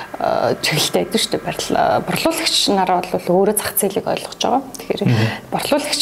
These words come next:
Speaker 1: нар зарч чадна гэдэг итгэлтэй зүйлээ барилгын компанитай бараг захиалах гэдэг юм уу гэдэг те. За, ийм метр квадрат, ийм хуваалттай байвал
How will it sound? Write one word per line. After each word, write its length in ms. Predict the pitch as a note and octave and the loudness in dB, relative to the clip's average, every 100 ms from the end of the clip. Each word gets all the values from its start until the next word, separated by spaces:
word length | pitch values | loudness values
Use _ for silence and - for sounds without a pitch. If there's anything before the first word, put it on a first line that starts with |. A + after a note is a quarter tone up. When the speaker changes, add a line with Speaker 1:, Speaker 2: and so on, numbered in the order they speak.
| - | 2
Speaker 1:
нар 160 | G#3 F#3 - - - - | 2 0 -4 -6 -8 -2
зарч 200 | - G#3+ - | 0 0 0
чадна 280 | G#3+ A#3 A3+ | 0 2 2
гэдэг 240 | G#3 A3 - | 2 0 -2
итгэлтэй 420 | - A3+ - C#4+ - | -2 0 2 2 2
зүйлээ 360 | - - G3+ G#3+ - | 2 0 0 -2 -2
барилгын 320 | - - G3+ | -4 0 -2
компанитай 480 | F#3 F3+ F#3 - D#3+ | -2 -2 -2 2 2
бараг 240 | F3+ F#3 - - - | 4 2 0 -4 -4
захиалах 400 | - - G3+ - | 0 2 2 0
гэдэг 220 | - F#3 F#3 | -2 0 2
юм 80 | F#3 | 4
уу 160 | F3 | 4
гэдэг 200 | F3 F#3+ C4+ | 2 0 0
те. 80 | C#4+ - | 0 2
За, 60 | G3 | 4
ийм 200 | A3+ A3 | 6 4
метр 160 | - - | 2 -2
квадрат, 400 | E3 - F#3+ - | -2 -2 -2 2
ийм 220 | A3 A#3 | 2 2
хуваалттай 480 | F#3 F#3 - - E3 | 2 0 -2 -2 0
байвал 280 | D#3+ G#3+ | 2 2